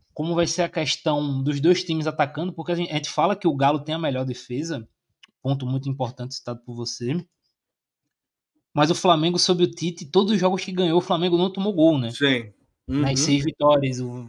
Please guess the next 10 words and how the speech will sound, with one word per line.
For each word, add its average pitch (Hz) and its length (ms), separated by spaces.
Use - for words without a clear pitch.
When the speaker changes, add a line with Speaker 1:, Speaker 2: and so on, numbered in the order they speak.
Speaker 1:
o 127 160
Flamengo 135 360
não 147 120
tomou 175 220
gol. 147 300
Speaker 2:
E 151 100
Speaker 1:
Então 151 120
Speaker 2:
todos 185 360
os 165 60
jogos, 156 540